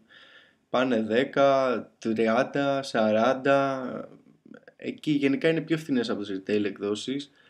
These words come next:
Αυτά. Ευχαριστώ που με παρακολουθήσατε. Μέχρι το επόμενο βίντεο.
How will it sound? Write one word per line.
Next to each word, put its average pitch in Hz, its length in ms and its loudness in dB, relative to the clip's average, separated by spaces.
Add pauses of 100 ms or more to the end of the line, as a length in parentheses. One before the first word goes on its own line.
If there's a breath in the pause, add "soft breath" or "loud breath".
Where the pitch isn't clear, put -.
(3000 soft breath)
Αυτά. 135 480 0 (840 soft breath)
Ευχαριστώ 117 300 0
που 143 60 4
με 131 80 2
παρακολουθήσατε. 117 920 -2 (1160)
Μέχρι 123 200 -8
το 120 80 -2
επόμενο 113 420 -2
βίντεο. 139 580 -2